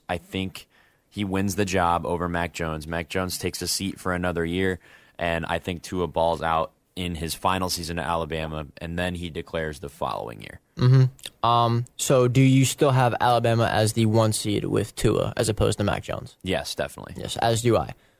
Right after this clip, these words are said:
Speaker 2: Um, so in this universe, we have Alabama versus Clemson for, like, the millionth time. Th-, this is why the C F P is a good idea, because I think that if you have the same two teams every year,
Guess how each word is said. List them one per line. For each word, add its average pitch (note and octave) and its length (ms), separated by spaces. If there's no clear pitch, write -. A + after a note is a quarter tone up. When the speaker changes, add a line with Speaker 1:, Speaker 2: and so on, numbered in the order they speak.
Speaker 2:
Um, G#2+ 320
so B2 220
in C#3 100
this G#3 180
universe, D3+ 460
we C3+ 80
have B2+ 440
Alabama D3+ 420
versus C3+ 300
Clemson B2+ 440
for, A#2 120
like, A2+ 160
the F2+ 80
millionth D#3 420
time. B2 480
Th-, B2+ 160
this D#3+ 220
is D3+ 80
why C#3 280
the B2 260
C C3 220
F A#2+ 120
P A2+ 180
is G#2 100
a G#2+ 60
good F#2+ 160
idea, C2 500
because B2 380
I C#3+ 100
think D3+ 300
that A2+ 340
if A2+ 140
you C#3+ 80
have D3 200
the C3 60
same B2+ 300
two B2 160
teams A#2+ 320
every A2 340
year, G#2 360